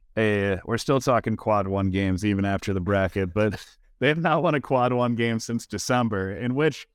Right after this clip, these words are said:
they looked really good beating Texas. Um, and that's, that's kind of something I've,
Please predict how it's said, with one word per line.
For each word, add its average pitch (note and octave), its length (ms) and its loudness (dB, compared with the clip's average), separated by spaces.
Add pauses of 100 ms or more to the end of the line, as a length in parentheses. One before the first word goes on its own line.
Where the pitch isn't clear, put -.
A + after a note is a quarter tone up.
(280)
they B2+ 100 0
looked G3+ 280 2
really F#3 220 2
good D3+ 340 2
beating C#3 340 2
Texas. A2 800 -2
Um, G#2+ 340 0
and A2+ 240 0
that's, A#2+ 320 -2
that's A#2+ 160 -10
kind C3+ 240 2
of B2 60 -2
something B2+ 540 0 (1080)
I've, C#3+ 320 4